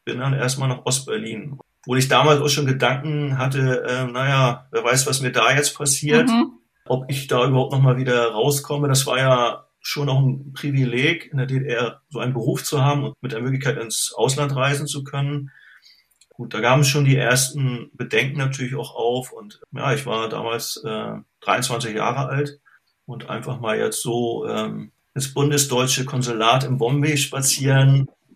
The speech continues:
Speaker 1: Also die Gedanken gab es, aber
Speaker 2: Okay.
Speaker 1: irgendwie hab
Speaker 2: Hast du
Speaker 1: ich
Speaker 2: aber
Speaker 1: dann
Speaker 2: dann doch nicht gemacht da.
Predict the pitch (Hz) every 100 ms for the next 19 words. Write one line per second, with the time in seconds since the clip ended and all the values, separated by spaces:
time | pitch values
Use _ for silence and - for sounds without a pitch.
0 | _ - 123 123 127 151 151 160 139 131
1 | 147 170 160 - 135 139 135 131 131 240
2 | 233 226 294 - 262 254 - _ _ _
3 | _ _ _ - 131 - - 320 539 494
4 | 269 254 202 - 202 185 180 - 170 170
5 | 175